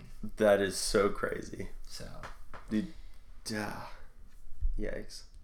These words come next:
Speaker 2: Scary stuff there. Yeah, they talk about, Pence, talk, Pence starts talking about, like, um, Chinese, uh, Chinese, um, like,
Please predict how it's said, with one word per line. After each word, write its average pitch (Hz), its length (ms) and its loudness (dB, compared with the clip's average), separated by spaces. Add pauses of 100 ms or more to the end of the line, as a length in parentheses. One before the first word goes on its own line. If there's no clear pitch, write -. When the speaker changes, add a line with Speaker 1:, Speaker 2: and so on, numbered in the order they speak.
(1400)
Speaker 2:
Scary 143 340 0
stuff 127 260 0
there. 120 100 -2
Yeah, 139 180 4
they 147 100 4
talk 160 260 6
about, 139 540 6
Pence, 151 240 0
talk, 139 280 2
Pence 151 180 2
starts 139 240 2
talking 120 260 0
about, 117 180 0
like, 101 180 -4 (600)
um, 87 380 -6 (680)
Chinese, 131 1120 0
uh, 76 420 -14 (2250)
Chinese, 160 840 4
um, 101 320 -4
like, 104 360 -6